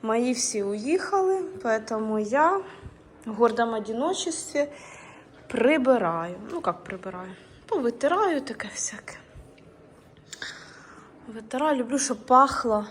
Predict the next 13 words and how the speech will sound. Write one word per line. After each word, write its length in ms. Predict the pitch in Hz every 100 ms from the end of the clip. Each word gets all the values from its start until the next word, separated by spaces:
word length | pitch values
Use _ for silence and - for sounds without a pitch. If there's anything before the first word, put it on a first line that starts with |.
| - -
дома 360 | 226 247 226
вот 200 | 196 202
этой 200 | 214 208
свіжістю, 920 | 196 - 208 233 226 196 - - -
извините, 420 | 185 202 202 202 170
від 100 | -
хімії. 580 | - 170 170 185 185
<laughs> 40 | -
Ну, 160 | 247
люблю 320 | 254 247 208 185
я 140 | 175
это. 400 | 180 180 180 208 - - - - - - - - - - - - - - - - - - -
Ой, 80 | 320